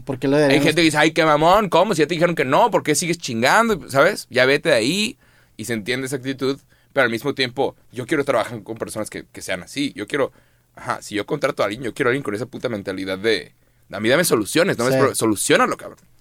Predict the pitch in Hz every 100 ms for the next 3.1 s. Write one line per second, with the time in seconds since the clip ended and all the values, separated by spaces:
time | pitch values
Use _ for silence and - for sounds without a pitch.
0 | - - - 160 110 151 165 147 240 -
1 | _ - 139 147 165 220 240 - - 143
2 | 127 131 120 - 120 147 165 175 226 -
3 | -